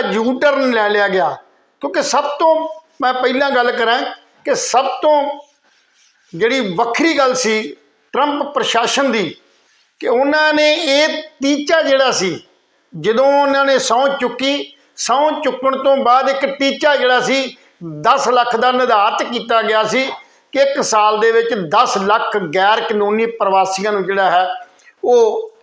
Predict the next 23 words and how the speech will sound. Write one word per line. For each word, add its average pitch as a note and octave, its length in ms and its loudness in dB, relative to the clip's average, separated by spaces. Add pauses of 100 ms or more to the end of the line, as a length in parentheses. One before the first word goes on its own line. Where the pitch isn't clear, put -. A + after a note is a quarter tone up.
(100)
ਇਸ B3 460 4
ਦੇਸ਼ G#3+ 480 2
ਚੋਂ A#3+ 160 0
ਨਿਕਾਲਾ A3 600 2
ਦੇ A3 180 2
ਦਿੱਤਾ G3+ 220 0
ਜਾਏਗਾ। F#3 420 0 (1000)
ਤੇ A#3 80 -2 (260)
ਇਸ C#4+ 280 6
ਵਾਸਤੇ C4+ 460 4 (420)
ਇੱਕ C#4+ 200 -4
ਇਤਿਹਾਸਕ C#4 800 0
ਤੌਰ C#4 260 4
ਦੇ C4 80 4
ਉੱਤੇ A3+ 280 0 (680)
ਏਡੀ C4 420 2
ਵੱਡੀ B3 720 0 (380)
ਜਿਹੜੀ A3 600 -2 (520)
ਡਿਪੋਰਟੇਸ਼ਨ A#3+ 840 2
ਕਰਨੀ C4 340 2
ਸੀ G#3 180 -2 (840)
ਇਹ C#4+ 200 2
ਬਹੁਤ C4+ 320 2